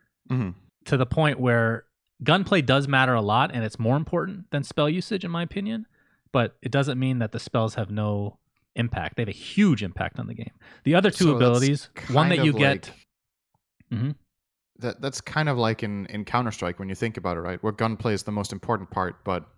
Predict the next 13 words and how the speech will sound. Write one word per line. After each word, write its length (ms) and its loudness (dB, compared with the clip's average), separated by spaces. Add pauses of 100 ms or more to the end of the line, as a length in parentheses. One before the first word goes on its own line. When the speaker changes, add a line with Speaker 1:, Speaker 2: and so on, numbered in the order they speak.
(180)
Speaker 1:
especially 380 -2
at 60 -4
higher 280 0
levels, 640 -4
grenade 360 2
usage 600 -4
and 280 -8
map 240 -2
control 540 -8 (180)
become 520 -4
way 120 -2
more 140 -6
important, 360 -12